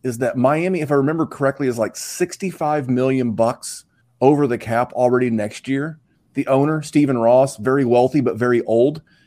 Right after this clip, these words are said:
and he is pushing his chips in 'cause he's trying to chase a championship. He's putting the,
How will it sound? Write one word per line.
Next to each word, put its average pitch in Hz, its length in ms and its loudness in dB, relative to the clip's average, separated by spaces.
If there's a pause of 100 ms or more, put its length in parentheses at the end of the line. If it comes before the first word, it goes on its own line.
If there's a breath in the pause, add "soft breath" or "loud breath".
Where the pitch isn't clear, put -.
(120)
and 123 320 -4
he 151 140 2
is 196 160 0
pushing 190 340 -2
his 180 160 -4
chips 185 300 -4
in 196 160 -2
'cause 143 120 -6
he's 143 160 -2
trying 127 460 -4
to 160 80 -4
chase 156 300 -2
a 151 40 -2
championship. 117 680 -6
He's 131 200 -4
putting 156 520 0
the, 135 280 0